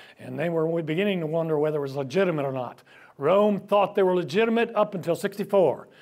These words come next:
when Nero decided to, uh, make it illegitimate, illegitimate. He set a precedent by Roman law. From that point on, you've got the beginning of persecutions, sporadic as they may be. The worst of one will come in the late second, and definitely the worst one in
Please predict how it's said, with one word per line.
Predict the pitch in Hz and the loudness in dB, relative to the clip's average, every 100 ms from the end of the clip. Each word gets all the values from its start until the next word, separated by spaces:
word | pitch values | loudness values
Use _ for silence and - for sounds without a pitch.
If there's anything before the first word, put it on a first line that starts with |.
| - _ | -20 _
when | 131 117 | -12 -6
Nero | 175 185 185 175 165 - - _ 139 | 0 4 4 4 0 -10 -20 _ -20
decided | 135 - 180 175 165 170 | -14 -2 2 2 0 -4
to, | 165 151 147 - - - - - | -4 -4 -6 -16 -20 -20 -20 -10
uh, | 143 | -4
make | 160 180 175 | -2 -2 -2
it | - | -2
illegitimate, | 214 190 147 175 180 - - | 0 0 -2 -4 -4 -6 -8
illegitimate. | 202 196 151 190 185 156 | -2 -2 0 0 0 -4
He | 143 | -4
set | 180 156 | -2 -2
a | |
precedent | - 226 - 220 208 180 | -2 -2 -2 0 -2 -2
by | 151 | -4
Roman | 147 196 165 | 0 0 -2
law. | 151 175 185 180 - - | 0 4 4 0 -12 -16
From | 139 | -6
that | 160 156 | -4 -4
point | - 175 175 | -4 -4 -2
on, | 170 165 | -2 -2
you've | 143 139 | -6 -2
got | 156 | -2
the | 147 | -2
beginning | 135 139 151 143 | -8 -4 -4 -6
of | 139 | -8
persecutions, | 147 147 135 156 - 147 147 - - | -10 -10 -8 -8 -6 -10 -10 -20 -20
sporadic | _ 175 170 202 202 196 | _ 0 2 4 2 0
as | 175 | -2
they | 180 | -2
may | 175 | -2
be. | 165 180 139 120 - - - - | -2 -2 -2 -6 -20 -20 -20 -8
The | |
worst | 127 165 160 | -2 -2 0
of | 156 | -2
one | 160 151 147 | -2 -2 -4
will | 139 | -8
come | 135 156 151 | -4 -2 -2
in | 139 | -2
the | |
late | 135 156 160 - - - | 0 0 -2 -14 -20 -12
second, | - 170 170 151 | -2 -2 -2 -6
and | 135 139 - | -12 -14 -4
definitely | 185 180 175 139 | -2 0 -2 -2
the | 143 | 0
worst | 143 139 147 | -2 -4 -8
one | |
in | 131 | -8